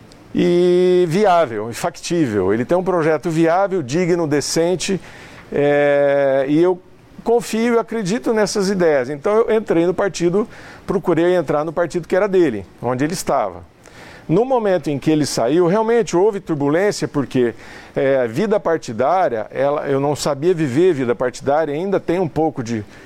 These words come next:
dificuldade em viver vida partidária. É, ela é complexa, interagir com pessoas no universo político é bem mais complexo do que no ambiente hospitalar, né?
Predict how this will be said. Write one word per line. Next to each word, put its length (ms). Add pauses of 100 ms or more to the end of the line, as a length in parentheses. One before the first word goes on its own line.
(100)
dificuldade 640
em 40
viver 200
vida 180
partidária. 720 (960)
É, 540
ela 320
é 220
complexa, 720
interagir 640
com 160
pessoas 640
no 120
universo 480
político 520
é 120
bem 280
mais 280
complexo 720 (360)
do 200
que 360
no 120
ambiente 340
hospitalar, 720
né? 240